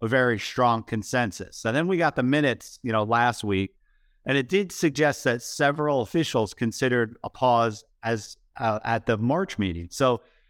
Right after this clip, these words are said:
you know, it, it does seem like in the past, when pricing is this high, that the Fed doesn't wanna underdeliver and, and goes through this.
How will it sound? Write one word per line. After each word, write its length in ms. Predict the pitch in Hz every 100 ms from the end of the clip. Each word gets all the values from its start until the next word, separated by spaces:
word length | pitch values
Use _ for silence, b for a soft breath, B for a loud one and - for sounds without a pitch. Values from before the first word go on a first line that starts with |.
| b
you 60 | 139
know, 120 | 139
it, 140 | 139 -
it 160 | 160 156
does 320 | 170 180 180
seem 280 | - 185 170
like 240 | 160 147
in 160 | 156 131
the 80 | 117
past, 720 | - 131 131 131 151 - 127
when 320 | 127 127 117 -
pricing 480 | - 139 131 131 120
is 240 | 98 104
this 240 | 127 123
high, 480 | - 113 113 127 151 _ _ _
that 160 | 117 -
the 80 | 107
Fed 400 | 131 127 113 104
doesn't 320 | 123 113 135
wanna 320 | 123 120 113 -
underdeliver 880 | 127 123 117 117 117 113 120 120
and, 200 | 110 107 -
and 200 | 104 95
goes 320 | 120 117 110
through 280 | 110 123 127
this. 300 | 139 156